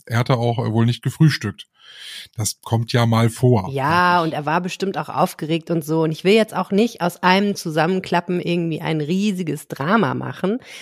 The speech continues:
Speaker 2: Aber es gab so ein paar Punkte an der Geschichte, wo ich gedacht hab, „Mein lieber Schwan, da müsste man eigentlich wirklich mal genauer hingucken.“ Das erste ist, der, ähm, Kulturausschuss,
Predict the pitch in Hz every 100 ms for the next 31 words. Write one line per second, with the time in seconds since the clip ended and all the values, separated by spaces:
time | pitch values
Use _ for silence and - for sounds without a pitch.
0 | - - - 180 190 175 180 233 - 247
1 | 214 190 220 247 214 196 185 170 - 208
2 | 220 185 185 - 175 190 196 185 170 160
3 | 175 254 285 185 - 208 156 135 143 180
4 | - 185 180 190 214 190 196 185 175 147
5 | 123 127 127 135 - 143 - - - 170
6 | 170 202 226 269 - 156 196 - 170 165
7 | - - 160 160 156 156 - _ _ _
8 | - 190 - 277 247 - 214 -